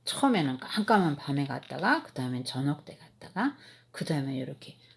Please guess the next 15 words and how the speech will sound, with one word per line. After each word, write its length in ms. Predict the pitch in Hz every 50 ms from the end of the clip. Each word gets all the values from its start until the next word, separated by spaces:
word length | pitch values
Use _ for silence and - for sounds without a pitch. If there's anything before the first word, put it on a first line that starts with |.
| _ -
아주 200 | - - - -
해가 260 | - 254 262 262 220
있을 320 | 151 127 - - - - -
때 100 | - -
가네. 440 | - - - 127 139 143 - - - _ _ - - - - _ _
근데 260 | - 214 190 - - - - - - _ -
북풍은 760 | - 285 - - - 320 302 302 311 320 311 247 151 123 - - - _
소년이, 960 | - - - 339 339 330 320 311 302 269 240 226 233 240 226 170 139 147 - - - - - _ _ -
소년하고 520 | - - 330 339 339 339 302 247 190 165
이렇게 200 | 151 147 - 175
친해졌는데 1040 | 170 - - 320 320 320 285 - 180 147 143 143 143 156 190 262 269 185 131 117 147 - - - - - - - - - -
굉장히 420 | - 196 190 190 202 185 180 180
친절해, 540 | - - - 339 320 294 262 202 139 127 -
가까이 520 | - - 156 165 - - 151 143 127 131 -
가보면. 400 | - - 147 143 - - 113